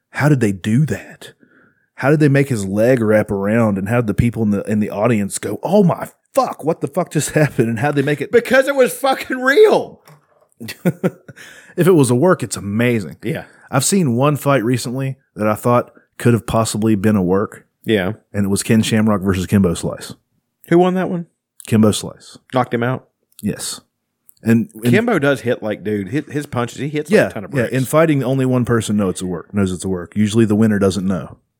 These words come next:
Speaker 2: Okay. Kimbo's not, he's not smart. So it's
Speaker 1: Yeah, they don't tell the winner. They tell the guy that's gonna take the dive or the guy makes the deal.
Speaker 2: Didn't he win, like, a couple fights, though?
Speaker 1: Who, Kimbo? Or
Speaker 2: Yeah.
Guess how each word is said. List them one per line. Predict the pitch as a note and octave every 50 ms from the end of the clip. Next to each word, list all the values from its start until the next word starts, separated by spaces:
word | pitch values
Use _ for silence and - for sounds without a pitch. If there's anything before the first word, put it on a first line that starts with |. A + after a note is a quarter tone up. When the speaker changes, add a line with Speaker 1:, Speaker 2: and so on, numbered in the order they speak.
| _ _ _ _ -
Speaker 2:
Okay. | - A#2+ - A2+ F#2 F#2 G2+ - _ _ _ _ _ _ _ _ _ _
Kimbo's | - D3+ D3+ D3 C3 B2
not, | B2 A2 - - _ _ _
he's | - - C3 C3+
not | F3 D3+ -
smart. | - - A2+ G2 D#2+ - _ _ _ _ _ _ _
So | - F2 F2 E2+
it's | F#2+ G#2+
Speaker 1:
Yeah, | A#2 G#2+ G#2 G2+
they | G2 G2+ A2 A#2+ C3
don't | B2+ C#3 A#2+ G#2
tell | C3+ C3 B2+
the | A#2 A2
winner. | G#2 A2 G2+ F#2 F2 F2+ F2+
They | G2 G#2+ G#2+
tell | - A#2+ A2 A2
the | G2+ G#2+
guy | G#2+ G#2 G2+
that's | F#2+ F#2 - -
gonna | A2 G2+
take | F#2 - G#2 F#2
the | - F#2
dive | F#2 G2 F#2+ F#2+ G2 F2+
or | F#2+
the | F2+ F#2+
guy | G#2 F#2+ F#2+ F#2+
makes | F#2 F#2+ F2+ - -
the | G#2
deal. | F#2+ G#2 G2+ G2 F#2+ F#2+ F2+ - - - _ _ _ _ -
Speaker 2:
Didn't | A#3 C4 E4+ D#4
he | E4+ D4+
win, | F#3+ C#3 D#3+ G3 A3+ C#4 C4+ C4 A3+ - -
like, | - - - - - _ _ _ -
a |
couple | - - F3+ - E3+ D#3
fights, | - - - G3+ - -
though? | - G3+ G3+ A3 - _ _ _ _ _ _ -
Speaker 1:
Who, | - G#2 F#2
Kimbo? | - A#2+ A#2 B2+ C3+ C#3 C#3+
Or | B2 G2 F2+
Speaker 2:
Yeah. | D3+ D#3 A#2 E2+ D2+